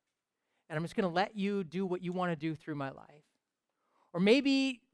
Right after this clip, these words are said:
God's gonna say to you, "Hey, I want you to go to that person and ask them something. I want you to go to them and ask them to say yes." Or I wanna go to, I want you to go to that person and say,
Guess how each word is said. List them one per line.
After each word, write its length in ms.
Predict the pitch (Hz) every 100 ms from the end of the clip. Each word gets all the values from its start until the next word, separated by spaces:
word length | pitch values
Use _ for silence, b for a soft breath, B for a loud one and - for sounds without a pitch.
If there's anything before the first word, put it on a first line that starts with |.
| -
God's 240 | 208 220
gonna 140 | 247 220
say 180 | 240
to 60 | 226
you, 80 | 196
"Hey, 120 | 202
I 20 |
want 260 | 185 214 -
you 60 |
to 80 | 196
go 200 | 151 180
to 80 | 196
that 220 | 175 160
person 420 | - 165 - 143
and 120 | 127 127
ask 360 | 123 131 -
them 280 | 127 117 104 - _
something. 420 | _ 147 107 - - _ _ -
I 40 |
want 160 | 165 170
you 80 | 196
to 40 |
go 180 | 160 190
to 60 | 196
them 200 | 175 170
and 100 | 175
ask 220 | 175 -
them 100 | 175
to 80 | 156
say 220 | 185 170
yes." 180 | 160 175
Or 40 |
I 40 |
wanna 160 | 160 185
go 200 | 175 196
to, 120 | 220
I 40 | 175
want 200 | 220 226
you 40 |
to 60 | 208
go 80 |
to 60 | 214
that 160 | 202 -
person 320 | 214 208 196
and 80 | 185
say, 240 | 208